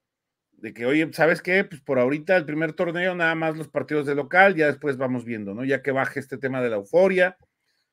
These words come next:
que también bajará, eventualmente bajará, ¿no? Eh, pero sí, está raro que por ahora Javier esté, porque fíjate, no había puesto atención a ese detalle, Chuy,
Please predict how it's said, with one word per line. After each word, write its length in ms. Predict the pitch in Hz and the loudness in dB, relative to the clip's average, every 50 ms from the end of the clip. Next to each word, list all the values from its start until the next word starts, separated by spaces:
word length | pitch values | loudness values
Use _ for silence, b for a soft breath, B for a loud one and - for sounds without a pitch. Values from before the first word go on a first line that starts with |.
| _ _ _ _ _ | _ _ _ _ _
que 100 | - 214 | 0 2
también 340 | 202 240 240 247 320 330 294 | 2 4 2 4 2 4 4
bajará, 560 | 254 208 214 247 311 349 294 175 - - _ _ _ _ _ _ _ _ _ | 4 4 4 6 6 6 6 4 0 -8 _ _ _ _ _ _ _ _ _
eventualmente 600 | 151 147 147 165 156 165 226 233 220 226 208 285 | -4 -2 0 0 0 2 2 2 2 0 0 0
bajará, 500 | 269 233 156 - 143 139 151 135 - - _ _ | 0 0 0 -2 0 2 2 0 0 -4 _ _
¿no? 340 | - 120 139 208 226 - _ _ - | -10 -8 -8 -8 -8 -14 _ _ -8
Eh, 400 | 147 135 113 113 110 107 104 101 95 98 _ b b b b b b b b b _ | -8 -6 -6 -4 -4 -6 -6 -6 -8 -12 _ b b b b b b b b b _
pero 640 | - 170 170 165 156 151 147 147 147 143 143 139 - | 4 6 8 8 8 8 8 8 8 6 6 4 2
sí, 540 | 120 - - 180 190 196 196 190 - - _ _ _ _ _ _ _ _ _ _ _ _ _ _ _ _ _ _ _ _ _ _ _ _ _ _ _ | -2 -8 -4 -2 0 2 2 0 -2 -6 _ _ _ _ _ _ _ _ _ _ _ _ _ _ _ _ _ _ _ _ _ _ _ _ _ _ _
está 220 | - 117 - - 208 | -14 -2 6 6 6
raro 480 | 208 - 165 156 135 147 160 156 _ _ _ _ _ _ _ _ _ _ _ _ _ _ _ _ _ - | 8 8 8 8 8 6 4 0 _ _ _ _ _ _ _ _ _ _ _ _ _ _ _ _ _ -12
que 100 | - 143 | -12 -10
por 160 | - 151 143 | -6 -2 0
ahora 200 | 143 151 170 180 | 2 2 2 2
Javier 480 | 175 - 165 147 156 160 170 170 - _ _ _ - | 0 0 -2 -2 0 -2 -2 -4 -8 _ _ _ -10
esté, 320 | 147 135 - - 151 131 - _ _ _ _ _ _ _ _ _ _ _ _ _ _ _ _ _ _ _ 127 | -10 -10 -6 -8 -8 -8 -8 _ _ _ _ _ _ _ _ _ _ _ _ _ _ _ _ _ _ _ -6
porque 400 | - 156 139 - 156 147 139 127 | -4 -4 -4 -2 -6 -6 -6 -8
fíjate, 380 | _ 156 160 180 196 180 165 151 | _ -8 -6 -6 -4 -4 -8 -12
no 160 | 147 139 165 170 | -8 -6 -6 -4
había 260 | 180 185 180 - - | -2 -4 -4 -6 -8
puesto 380 | - 185 165 - - 180 170 - | -12 -14 -14 -10 -10 -10 -10 -8
atención 480 | 156 147 - 156 139 131 - 165 151 151 | -12 -10 -10 -10 -10 -8 -8 -8 -8 -6
a 80 | 143 | -6
ese 200 | 139 131 - 170 | -8 -8 -6 -6
detalle, 440 | 147 127 - - 131 127 127 127 123 | -6 -6 -6 -6 -6 -6 -6 -6 -8
Chuy, 280 | - - 127 123 123 | -8 -8 -8 -8 -8